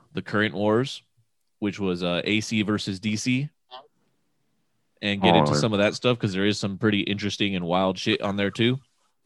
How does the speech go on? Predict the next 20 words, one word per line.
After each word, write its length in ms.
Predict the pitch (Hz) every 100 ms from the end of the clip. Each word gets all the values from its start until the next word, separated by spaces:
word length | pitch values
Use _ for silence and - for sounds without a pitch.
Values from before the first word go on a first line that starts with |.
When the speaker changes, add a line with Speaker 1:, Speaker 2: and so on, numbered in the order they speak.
| _ _ _ _ _ _ _ _ _ 120
Speaker 1:
But 300 | 117 156 -
we'll 200 | 139 135
avoid 280 | 107 110
it 120 | 101 -
for 80 | 104
right 180 | 95
now. 320 | 90 90 90 - -
<clears throat> 460 | - 175 143 117 _ _ _ _ _ _ _ _ _ _ _ -
So 320 | - 117 104
Edison, 720 | 110 127 160 151 147 139 151 170 _ -
they 160 | 202 123
had 140 | 147
a 40 |
deal. 420 | 143 117 113 110 104
They 180 | 101
contracted 600 | 95 - 117 113 101 107
o-, 160 | 101 95 -
over 280 | 98 95 92
themselves, 480 | 90 90 90 85
right? 240 | 95 101